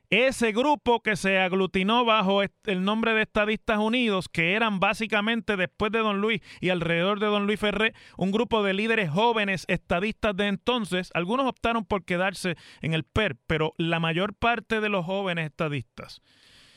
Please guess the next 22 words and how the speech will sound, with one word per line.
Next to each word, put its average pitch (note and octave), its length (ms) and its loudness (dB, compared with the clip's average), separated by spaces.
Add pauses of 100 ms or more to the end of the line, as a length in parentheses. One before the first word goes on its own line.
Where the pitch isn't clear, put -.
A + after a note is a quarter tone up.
(400)
convencieron A3+ 840 2
a A#3+ 60 2
don B3 220 2
Luis G#3 200 0
de A#3 140 0
que G3+ 200 2
había G3 460 2
ahí G3+ 460 0 (120)
un G3 720 -2 (640)
capital G3+ 640 0
político G3 540 -2
que D#3 100 -2
se C#3+ 140 -4
podía E3+ 540 0 (2500)
beneficiar F3+ 760 0
o D3+ 80 -2
que, D#3+ 180 -2 (140)
que E3+ 100 -2
podía F3 320 -2
sacársele G#3+ 560 0
provecho, A3+ 580 -2
y C4+ 440 0